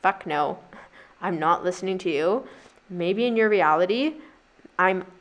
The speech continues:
unavailable for that. And this is the level of inner knowing that I'm talking about to tap into when you're pursuing what it is that you want.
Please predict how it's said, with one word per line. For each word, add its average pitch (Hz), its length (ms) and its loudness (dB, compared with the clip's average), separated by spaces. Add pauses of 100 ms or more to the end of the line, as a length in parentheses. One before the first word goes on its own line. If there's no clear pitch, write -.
unavailable 170 1000 0
for 147 260 -4
that. 80 360 -4 (760)
And 185 360 0 (140)
this 196 400 2
is 233 260 -2
the 208 140 2
level 180 760 2
of 170 240 -2
inner 190 320 0
knowing 170 680 0 (260)
that 180 220 0
I'm 180 180 2
talking 180 480 0
about 208 280 2
to 190 100 -4
tap 170 360 -2
into 214 520 0
when 180 340 0
you're 185 140 0
pursuing 185 600 -4
what 170 140 -2
it 165 80 -8
is 165 180 -2
that - 100 -8
you 175 140 -8
want. 170 400 -8